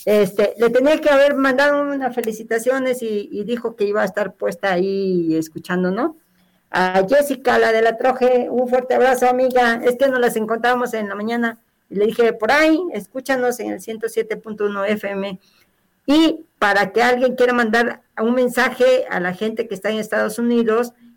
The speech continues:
nuestro teléfono de cabina es veintidós veinticuatro veinte treinta y uno noventa y por el WhatsApp también veintidós veintiocho cuarenta y tres veintisiete veintisiete. Pues mándenos por ahí,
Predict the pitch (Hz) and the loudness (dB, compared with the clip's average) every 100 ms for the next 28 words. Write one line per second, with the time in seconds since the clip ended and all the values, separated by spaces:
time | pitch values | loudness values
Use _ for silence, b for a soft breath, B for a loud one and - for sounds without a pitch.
0 | - 202 190 196 185 180 175 190 202 - | -6 -4 -2 0 2 2 2 0 -2 -2
1 | 240 233 190 208 214 220 180 185 180 180 | -2 -2 -2 -2 -2 -4 -2 -4 -2 0
2 | 208 208 226 - 214 - 220 220 226 214 | 0 -2 -6 -8 -16 -6 -4 0 0 0
3 | 208 214 202 185 175 185 202 208 220 226 | 0 0 -2 -2 -2 -2 -2 0 2 2
4 | 233 240 202 202 190 185 175 208 214 233 | 2 0 0 -4 0 0 2 0 0 2
5 | 240 240 - 196 202 226 233 196 185 175 | -2 -2 -4 -4 0 2 2 0 -2 -4
6 | 170 208 226 196 180 196 202 - - 175 | 0 2 2 0 -4 -2 -4 -4 -4 -2
7 | 170 160 - 202 175 185 180 160 190 190 | -2 -6 -4 -2 0 -2 -4 -2 -2 0
8 | 185 165 - 175 233 240 240 B B _ | 0 -2 -2 -2 2 0 0 B B _
9 | 185 190 220 220 214 190 190 175 180 185 | 0 2 4 4 4 2 -2 0 2 2